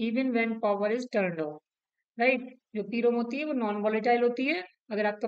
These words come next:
power supply off भी हो जाती है तब भी वो data जो content है वो retains रहते हैं। पीरोम is a type of rom। पीरोम जो है वो rom का ही एक type है, meaning it can only be read, जैसा कि नाम ही है read only memory, तो इसमें आप केवल read कर सकते हैं,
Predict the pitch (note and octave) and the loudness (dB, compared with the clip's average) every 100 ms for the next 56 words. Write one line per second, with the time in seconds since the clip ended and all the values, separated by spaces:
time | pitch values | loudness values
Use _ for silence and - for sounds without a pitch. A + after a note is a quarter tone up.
0 | A#3 G#3 G#3+ A3 A3 G#3+ G#3 G#3+ A3 A#3+ | -2 -2 0 -2 0 0 0 -2 2 2
1 | A#3 A#3 D#4 C#4 G#3 A#3 A#3+ G#3+ A3 A3 | 4 2 -4 -4 -2 -2 -2 2 2 2
2 | G#3 A3 G#3+ G3+ G#3 F#3+ G3 G#3 G#3 B3+ | 0 2 2 0 -4 -6 -4 -4 0 0
3 | E4 A3+ F3+ G3 F3+ F3 E3 - E3+ - | 0 -2 -2 -2 -2 -6 -10 -10 -14 -16
4 | _ _ _ _ - C#4+ D4+ D4+ - B3 | _ _ _ _ -4 0 2 0 -2 0
5 | B3 B3+ G#3+ A3 A3 A#3+ A#3 A#3+ C4+ - | 2 4 2 2 2 0 2 2 2 -2
6 | _ _ _ - A3+ A3 A#3 A#3 B3 A#3+ | _ _ _ -6 0 2 2 4 4 2
7 | C#4 - _ - A#3 A#3 A#3 A#3 - - | 0 -4 _ -6 2 4 4 -2 -14 -2
8 | A3 C#4+ C#4+ C4 B3+ C4 B3 A3 G3 G3+ | 2 2 2 0 2 0 0 0 0 0
9 | C4 E4+ - _ _ _ _ A#3 B3 C#4 | -2 -2 -8 _ _ _ _ 0 2 2
10 | - B3+ B3+ - B3+ B3+ - A3 A3+ B3+ | 0 -2 -2 2 4 4 0 0 2 2
11 | B3 A#3+ A3 B3 - _ _ - G3 G3 | 0 2 2 0 -2 _ _ -8 -4 -2
12 | G#3 A3+ A3 A3 B3 B3+ A#3+ C4 B3+ C4 | -2 2 2 2 4 2 2 2 4 2
13 | C4+ C4+ C4+ D4 D4+ A3+ B3 A#3+ A#3+ B3 | 0 -2 -2 -4 -4 -6 -2 -2 0 -2
14 | B3 G#3+ G#3+ B3 C4 B3 B3 B3 C4+ D4+ | 0 0 0 0 0 -2 -2 -2 -2 -2